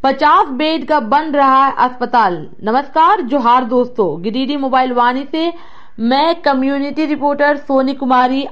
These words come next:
आइए खबरें जानते हैं विस्तार से। जी हां, आप सभी को बता दूं कि झारखंड राज्य भवन निर्माण की ओर से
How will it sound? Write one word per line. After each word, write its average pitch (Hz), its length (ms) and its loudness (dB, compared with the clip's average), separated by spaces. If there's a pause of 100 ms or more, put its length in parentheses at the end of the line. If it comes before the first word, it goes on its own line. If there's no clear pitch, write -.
आइए 269 460 2
खबरें 269 400 -2
जानते 262 400 0
हैं 277 120 0
विस्तार 247 460 2
से। 185 240 -2 (460)
जी 214 200 0
हां, 311 180 4 (100)
आप 302 240 2
सभी 330 200 2
को 330 140 -2
बता 302 380 4
दूं 330 200 2
कि 339 120 0
झारखंड 277 840 2
राज्य 285 500 4
भवन 269 440 2
निर्माण 269 600 0
की 294 180 -4
ओर 294 440 2
से 226 240 0